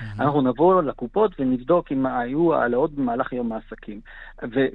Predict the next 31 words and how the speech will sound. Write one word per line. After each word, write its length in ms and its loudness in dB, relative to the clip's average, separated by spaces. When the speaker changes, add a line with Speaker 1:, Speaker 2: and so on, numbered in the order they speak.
Speaker 2:
ובקמעונאים 720 0
הגדולים 500 2
שמחויבים 720 -2
ממילא 440 0
בגלל 320 0
חוק, 240 -4
אה, 220 0
השקיפות 460 -6
מחירים, 500 -2
לדווח 520 -2
כל 180 0
מוצר, 520 -2
כל 180 -2
שעה, 220 -4
כל 180 -6
חנות, 380 2
אז 120 -4
Speaker 1:
מהמם. 160 4
Speaker 2:
ממילא, 240 2
ה-, 240 -6
היכולת 420 -2
שלהם 300 -2
לתמרן 420 -4
היא 120 -6
אפסית. 420 -16
Speaker 1:
אוקיי, 320 -8
Speaker 2:
ו- 40 -6
Speaker 1:
תגיד, 340 0
ו-, 140 -12
ה-, 160 -12
ה-, 80 -10